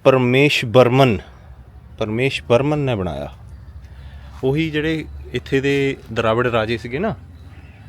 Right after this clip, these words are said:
ਉਹਨੀ ਇਹੋ ਇਸ ਤਰ੍ਹਾਂ ਦੇ ਮੰਦਿਰ, ਮੋਨੂਮੈਂਟਸ ਬਣਾਏ ਆ।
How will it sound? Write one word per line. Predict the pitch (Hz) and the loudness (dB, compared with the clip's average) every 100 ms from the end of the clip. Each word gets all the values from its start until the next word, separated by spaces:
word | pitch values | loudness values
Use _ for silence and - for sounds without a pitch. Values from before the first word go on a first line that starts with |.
| - - - - - - | -20 -20 -20 -20 -20 -8
ਉਹਨੀ | 156 214 202 | -2 0 0
ਇਹੋ | 160 151 123 107 - - - - | 0 0 -4 -10 -16 -20 -20 -6
ਇਸ | 131 123 | -2 -2
ਤਰ੍ਹਾਂ | - 139 | -2 -2
ਦੇ | 131 135 127 - - | 0 0 -2 -8 -12
ਮੰਦਿਰ, | 123 104 98 113 113 123 123 | -10 -8 -4 -2 0 2 2
ਮੋਨੂਮੈਂਟਸ | 120 113 117 117 113 - - - | 2 0 -2 -2 -4 -6 -14 -10
ਬਣਾਏ | 107 101 90 85 | -4 -4 -4 -6
ਆ। | 87 | -8